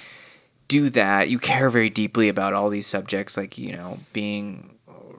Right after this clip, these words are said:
well-read, regardless of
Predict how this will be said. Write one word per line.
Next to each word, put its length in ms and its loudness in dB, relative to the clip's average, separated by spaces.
well-read, 1300 2
regardless 520 4
of 240 0